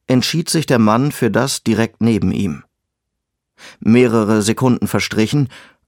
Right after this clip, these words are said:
und der Unbekannte pinkelte noch immer nicht.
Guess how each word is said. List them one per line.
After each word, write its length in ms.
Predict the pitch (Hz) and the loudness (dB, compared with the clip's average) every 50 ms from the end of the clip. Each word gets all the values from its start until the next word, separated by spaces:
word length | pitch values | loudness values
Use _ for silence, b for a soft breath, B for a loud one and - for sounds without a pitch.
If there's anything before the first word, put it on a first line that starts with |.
| _ _ - | _ _ -4
und 200 | - 120 113 - | -2 -2 0 0
der 140 | 120 113 - | 0 0 0
Unbekannte 600 | 123 139 131 110 104 - - 113 113 117 - 117 | 2 0 2 0 0 0 0 0 0 0 -2 -4
pinkelte 500 | - - 123 110 107 - 107 101 107 101 | -6 -2 -2 -2 0 0 -2 -2 0 0
noch 160 | 101 101 - | -2 -2 -2
immer 240 | - 135 120 95 90 | -2 -2 -2 -2 -2
nicht. 360 | 76 69 65 - - - - | -4 -8 -12 -18 -20 -20 -20